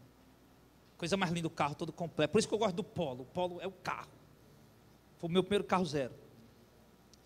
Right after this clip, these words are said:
E eu ficava todo dia lá na minha casa, olhava na garagem, eu digo: "Eita, um dia desse, meu carrão vai tá aqui, carro zerado." Sério? Ia lá pra loja de moto, sentava lá.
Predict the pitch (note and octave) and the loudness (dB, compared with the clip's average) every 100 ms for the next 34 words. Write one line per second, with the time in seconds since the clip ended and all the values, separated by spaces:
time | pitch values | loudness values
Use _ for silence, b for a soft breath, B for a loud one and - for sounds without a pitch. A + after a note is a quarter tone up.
0 | B F#3 A3 A3+ A3 G#3+ A3 C4 F3+ A#3 | B 4 4 4 2 2 4 2 2 2
1 | A3+ A#3 A3 A3 A3 G#3 G#3 G#3 G3+ F#3+ | 4 4 4 2 2 2 4 4 2 0
2 | F#3 F3 E3 E3+ F3 D#3 D3 D#3 D3 C3+ | -2 -2 0 0 0 -2 -4 -4 -4 -6
3 | C#3 C#3 D3+ C#3 C3+ C3+ C#3+ C#3 C3+ B2 | -6 -4 -4 -2 -2 -2 -2 -2 -4 -10
4 | - G#2+ - - - A2+ C3 - - - | -14 -18 -20 -18 -14 -12 -12 -12 -14 -16
5 | - - - - - F#3 F#3 - D3+ - | -20 -20 -20 -10 0 4 4 0 -8 -20
6 | - - - - - - - B B B | -20 -20 -20 -20 -20 -20 -20 B B B
7 | B B F3+ G3+ G3 F#3+ F#3+ F3+ E3+ E3+ | B B 4 6 6 4 4 2 0 2
8 | F#3+ G3+ F#3+ F3 F3 E3 F3 G3+ G#3 | 4 4 2 0 0 4 6 6 6